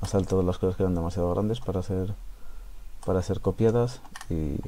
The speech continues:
ha instalado lo demás, se ha preparado el, el index, eh, H T M L file que, como vimos antes.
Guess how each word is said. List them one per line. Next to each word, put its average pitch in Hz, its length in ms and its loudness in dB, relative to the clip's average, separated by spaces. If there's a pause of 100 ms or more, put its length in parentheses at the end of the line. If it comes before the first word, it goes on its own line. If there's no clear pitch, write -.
(140)
ha - 160 -8
instalado 67 560 -6
lo - 80 -6
demás, 113 320 0
se - 80 -2
ha - 20 -6
preparado 85 640 0
el, 82 260 -2 (360)
el 92 80 4
index, 90 580 2
eh, 90 320 2
H - 220 -6
T 87 100 -2
M 85 180 0
L 90 120 -2
file 123 360 0
que, 98 320 2 (800)
como 95 220 2
vimos 98 280 2
antes. 127 380 2